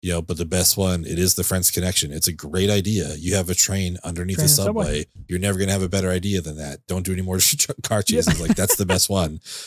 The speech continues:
Speaker 1: And, like, I can't argue it. Like, my favorite one is from Bullitt 'cause they go through this, the streets of San Francisco,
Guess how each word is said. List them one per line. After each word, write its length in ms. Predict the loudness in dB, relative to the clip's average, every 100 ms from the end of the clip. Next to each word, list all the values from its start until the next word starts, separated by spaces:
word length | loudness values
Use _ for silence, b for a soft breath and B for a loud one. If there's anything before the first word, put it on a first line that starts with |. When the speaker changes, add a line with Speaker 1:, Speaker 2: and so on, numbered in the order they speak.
| B
Speaker 1:
And, 100 | 2
like, 140 | 4 2
I 100 | 2
can't 320 | 2 4 4
argue 400 | 4 4 4 2
it. 60 |
Like, 120 | 2 2
my 160 | 2
favorite 360 | 4 4 4 2
one 120 | 2
is 100 | 4
from 220 | 2 0
Bullitt 540 | 0 2 4 4 2 0
'cause 120 | 0
they 100 | 0
go 140 | 0
through 160 | -2 0
this, 360 | 2 2 0 -6
the 160 | -2 0
streets 260 | 2 2
of 80 | 2
San 160 | 0 0
Francisco, 680 | -2 0 0 0 -4 -6